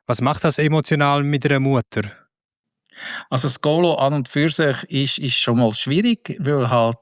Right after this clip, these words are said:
Speaker 2: ähm, dann Mutter beziehungsweise die Eltern, äh, völlig neue Themen bekommen.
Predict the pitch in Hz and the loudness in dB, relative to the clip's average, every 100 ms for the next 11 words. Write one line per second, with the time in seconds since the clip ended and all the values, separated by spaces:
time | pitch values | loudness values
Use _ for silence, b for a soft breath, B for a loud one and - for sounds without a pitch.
0 | - 113 110 117 113 117 113 117 B B | -2 0 2 0 2 2 2 0 B B
1 | B 135 151 190 - 160 113 - 131 135 | B 0 2 2 -2 -4 -4 0 0 0
2 | - 120 113 - - 117 156 - 143 135 | 0 0 2 -4 -2 0 -2 -2 0 2
3 | 135 120 - - - - 160 208 120 123 | 2 -2 -10 -14 -6 -2 0 2 4 4
4 | 175 180 - 123 170 185 180 165 165 170 | 2 0 0 0 2 2 0 0 0 2
5 | 123 | 0